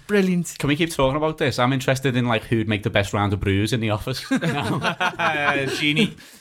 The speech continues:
Speaker 3: Uh, Defo and would care. Uh, steeps them for a perfect length of time. Um,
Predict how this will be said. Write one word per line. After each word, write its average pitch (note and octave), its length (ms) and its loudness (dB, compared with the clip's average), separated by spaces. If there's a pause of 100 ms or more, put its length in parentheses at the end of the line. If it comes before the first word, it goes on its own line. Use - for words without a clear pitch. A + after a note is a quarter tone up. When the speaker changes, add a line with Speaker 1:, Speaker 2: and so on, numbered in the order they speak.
(140)
Speaker 3:
Uh, G#3+ 1400 0
Defo C#3+ 640 2
and C3+ 320 2
would C3+ 160 -2
care. C#3 360 2 (400)
Uh, B2+ 640 0
steeps D#3 440 -6
them D#3 100 -2
for C#3+ 100 -2
a C#3 40 0
perfect C3+ 480 0
length C#3 200 0
of C#3 120 -2
time. C#3+ 480 0
Um, B2 760 0